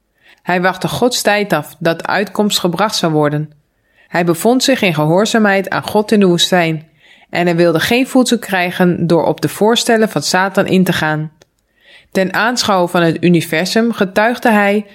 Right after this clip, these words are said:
dat het minder erg is te dragen wat er ook over ons komt, dan op allerlei wijzen af te wijken van de wil van God. Niet alleen van brood zal de mens leven,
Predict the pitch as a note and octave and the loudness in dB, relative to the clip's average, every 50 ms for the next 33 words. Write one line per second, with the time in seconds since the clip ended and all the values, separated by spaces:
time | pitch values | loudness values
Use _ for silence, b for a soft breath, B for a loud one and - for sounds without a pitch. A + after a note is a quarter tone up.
0 | B B B - E3+ E3+ E3+ E3+ E3 F#3 G#3 A#3+ B3 B3 A3+ - C#3+ F3 E3+ E3 | B B B -2 -2 0 0 2 2 4 4 4 4 2 2 2 0 0 -2 -2
1 | - E3+ D#3 D3 - - E3 D#3+ E3+ D#3+ F3 F#3+ G3+ F#3+ - E3+ D3+ E3+ G3+ G#3 | 0 -2 -2 -2 0 0 0 0 0 0 -2 -2 -2 -2 -4 -2 0 0 -2 -2
2 | - F#3+ E3+ D#3 D3+ - - C#3 D#3 F3+ F3+ - G3 G3 G#3 G3+ - - - G#3 | -2 -2 -2 -2 -2 -2 0 0 0 0 0 0 0 0 0 0 -2 -2 0 0
3 | A3+ B3 B3 - - B B B B B B B E3+ F3 F3 D#3 - - - F#3+ | 0 0 -4 -8 -16 B B B B B B B 0 0 0 -2 -2 -2 -2 0
4 | G#3+ A#3+ A#3+ A#3+ A3+ G#3+ G#3+ G#3+ G#3+ A3 G3 F#3 F3+ F#3 F#3+ F#3 - - F#3 F3+ | 2 2 2 4 4 4 4 2 2 2 2 2 0 0 0 -2 0 2 0 0
5 | F3+ - - G3 F#3+ - - G3+ F#3 F#3+ F3+ F#3 F3+ F#3 F3+ - E3+ D#3 C#3+ C#3+ | 0 -2 -4 -4 -4 -2 -2 2 2 2 2 2 0 -2 -2 0 0 0 0 2
6 | D#3 E3 F3+ F3+ - F3 D#3 - - G3 F3+ F#3 - - _ _ _ _ _ _ | 2 2 2 2 -2 -4 -6 -2 -2 -2 -2 -2 -8 -18 _ _ _ _ _ _
7 | _ _ _ _ _ _ _ _ _ _ _ _ _ _ - F#3+ G#3+ A#3+ - A3+ | _ _ _ _ _ _ _ _ _ _ _ _ _ _ -2 2 2 2 2 2
8 | G3 F#3+ F3+ E3+ D#3+ - D3+ D3+ - - E3+ F#3 A#3+ - - B3 A#3 A3+ A3 A3 | 0 2 0 0 0 0 -2 -2 -2 0 0 0 0 2 2 2 2 2 2 2
9 | A3 A3 G#3+ - - G#3 G3+ G3+ G#3+ G#3 - A3 A3+ A#3 | 2 0 0 0 2 2 4 4 2 2 2 0 0 0